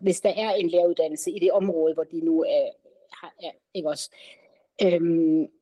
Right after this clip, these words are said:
og, og selv, øh, s-, er jeg formand for Fynmus, og vi er ganske ofte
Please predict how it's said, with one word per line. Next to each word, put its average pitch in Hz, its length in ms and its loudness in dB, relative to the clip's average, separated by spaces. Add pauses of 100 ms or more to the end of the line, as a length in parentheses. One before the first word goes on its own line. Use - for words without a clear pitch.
(1120)
og, 220 120 -2 (120)
og 202 120 2
selv, 247 300 4 (140)
øh, 175 520 -6
s-, - 240 -14
er 202 80 -2
jeg 185 140 0
formand 220 380 -4
for - 120 -8
Fynmus, 247 640 -2
og 190 220 -4
vi 254 240 0
er 190 260 -4 (320)
ganske 233 480 2
ofte 254 420 0